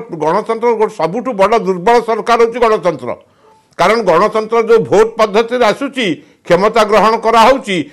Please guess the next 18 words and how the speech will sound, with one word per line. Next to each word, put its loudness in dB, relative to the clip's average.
ଏଇଟା 2
ହିଁ 0
ସବୁବେଳେ 2
ସରକାରକୁ -2
ଭୟଭୀତ 4
କରି 2
ରଖିଥାଏ। -2
ସେଇ 4
ଭୟ 4
କାରଣରୁ 2
ବିଭିନ୍ନ -2
ପ୍ରକାରର 0
ଭାବିକିରି -2
କୌଣସି 0
ଉପାୟରେ -2
ନା -2
କୌଣସି -4
ଉପାୟରେ 0